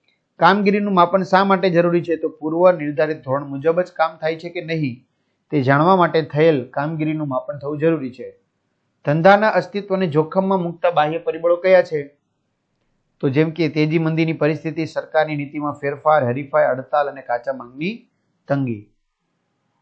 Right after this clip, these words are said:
સંચાલનના કયા કાર્યને સંચાલનની કાર્યક્ષમતા માપવાનો બેરોમીટર કહે છે? અંકુશના કાર્યને. સંચાલનના કયા બે કાર્યોને જોડિયા બાળકો સાથે સરખાવવામાં આવે છે? આયોજન અને અંકુશને.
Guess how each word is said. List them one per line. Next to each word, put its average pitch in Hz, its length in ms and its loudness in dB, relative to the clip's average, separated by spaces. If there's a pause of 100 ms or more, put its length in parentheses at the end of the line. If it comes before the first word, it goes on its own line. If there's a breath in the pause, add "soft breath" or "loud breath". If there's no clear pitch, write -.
(560)
સંચાલનના 220 600 4
કયા 214 260 6
કાર્યને 208 420 2
સંચાલનની 185 680 2
કાર્યક્ષમતા 170 640 -2
માપવાનો 156 380 -2
બેરોમીટર 147 480 -4
કહે 135 240 -4
છે? 135 200 -12
અંકુશના 143 640 -12
કાર્યને. 107 460 -6 (640)
સંચાલનના 185 560 2
કયા 185 280 8
બે 196 160 4
કાર્યોને 170 460 2
જોડિયા 147 380 2
બાળકો 156 300 2
સાથે 147 280 -4
સરખાવવામાં 143 560 -4
આવે 151 380 -4 (380)
છે? 147 80 -2
આયોજન 143 460 0
અને 156 200 -4
અંકુશને. 135 720 -10